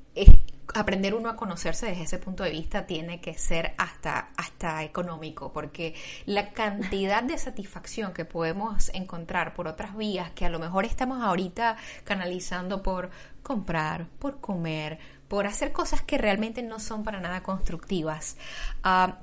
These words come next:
tenemos tantas preguntas que definitivamente no podemos incluir dentro de este espacio, pero yo quiero invitarte a ti a que cuando tengas tiempo,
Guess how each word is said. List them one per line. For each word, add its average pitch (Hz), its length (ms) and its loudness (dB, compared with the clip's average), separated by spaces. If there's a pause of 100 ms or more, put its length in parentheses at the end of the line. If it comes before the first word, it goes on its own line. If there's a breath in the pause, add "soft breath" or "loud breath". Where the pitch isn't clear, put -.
tenemos 254 400 -2
tantas 302 400 -6
preguntas 196 440 -8
que - 80 -6
definitivamente 175 720 -6
no 185 140 -8
podemos 190 680 -2 (300)
incluir 208 540 -6
dentro 220 260 -12
de 180 60 -12
este 175 160 -16
espacio, 196 400 -10
pero 180 120 -8
yo 185 220 -8
quiero 262 340 -8
invitarte 233 480 -4
a 247 60 -8
ti 196 380 -6
a 185 240 -2
que - 440 -6 (460)
cuando 160 300 -4
tengas 262 340 -10
tiempo, 190 420 -8